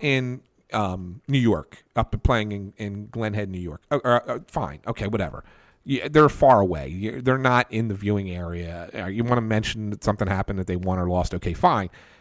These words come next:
But Lehigh Valley, they, Comcast is in the Lehigh Valley. I mean, it's, it's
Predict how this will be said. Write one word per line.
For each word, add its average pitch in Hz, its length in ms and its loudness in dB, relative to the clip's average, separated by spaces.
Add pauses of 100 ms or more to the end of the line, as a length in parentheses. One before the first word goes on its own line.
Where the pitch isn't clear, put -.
(440)
But - 120 -2
Lehigh 302 300 8
Valley, 156 760 2 (540)
they, - 220 -10 (260)
Comcast 247 600 4
is 202 100 4
in 359 220 4
the 320 80 8
Lehigh 135 400 4
Valley. 98 480 0
I 190 60 0
mean, 339 140 -4
it's, - 240 -6
it's - 260 2